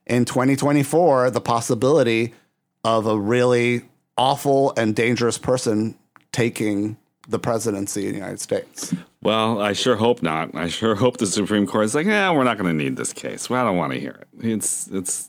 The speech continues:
Speaker 2: you guys decided for yourselves."
Speaker 1: Uh, what about the Titanic two point oh, the s-, the, the
Speaker 2: The impl-
Speaker 1: cheap ass submarine? And it was almost like Elon Musk.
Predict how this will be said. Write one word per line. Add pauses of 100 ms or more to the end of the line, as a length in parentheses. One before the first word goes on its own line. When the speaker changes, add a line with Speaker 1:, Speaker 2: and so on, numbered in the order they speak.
(120)
Speaker 2:
you
guys
decided
for
yourselves." (600)
Speaker 1:
Uh,
what
about
the
Titanic
two
point
oh,
the
s-, (100)
the, (500)
the
Speaker 2:
The
impl-
Speaker 1:
cheap
ass
submarine?
And (180)
it
was
almost
like
Elon
Musk.